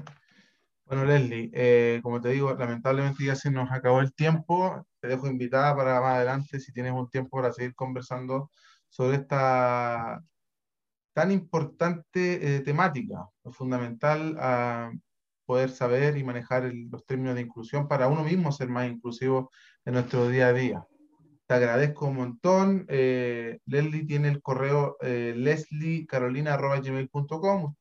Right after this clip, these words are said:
Se los voy a dejar en la descripción para que ustedes le puedan escribir. Ya le pregunté a la invitada si podían escribirle, me dijo que sí, así que tranquilos,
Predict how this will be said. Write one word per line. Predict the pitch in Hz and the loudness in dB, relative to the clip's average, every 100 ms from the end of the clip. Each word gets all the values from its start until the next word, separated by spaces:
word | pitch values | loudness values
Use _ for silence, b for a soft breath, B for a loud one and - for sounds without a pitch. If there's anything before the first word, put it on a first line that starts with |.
| _ | _
Se | 131 | -4
los | 127 | 0
voy | 139 | 2
a | 135 | 2
dejar | 131 139 | 2 -2
en | 139 | 0
la | 135 | -2
descripción | 131 127 131 - 156 151 | -4 -6 -12 -6 -4 -2
para | 147 131 | -2 -2
que | |
ustedes | 127 139 131 | -4 -4 -4
le | 131 | -4
puedan | 131 131 | -2 -4
escribir. | 131 131 131 147 B B B | -6 -8 -8 -8 B B B
Ya | 123 139 160 | -2 4 6
le | 165 | 4
pregunté | 147 139 127 147 | 4 2 0 -2
a | |
la | 156 | -4
invitada | 151 151 156 151 | -4 0 0 0
si | 156 | -2
podían | 147 151 151 | -2 -2 -2
escribirle, | 147 143 151 147 | -4 -4 -2 -2
me | 139 | -4
dijo | - 139 | -4 -4
que | 139 | -4
sí, | 151 147 | 0 0
así | 143 135 | 0 -2
que | |
tranquilos, | 127 123 - 143 156 160 | -2 -4 -2 -2 0 -2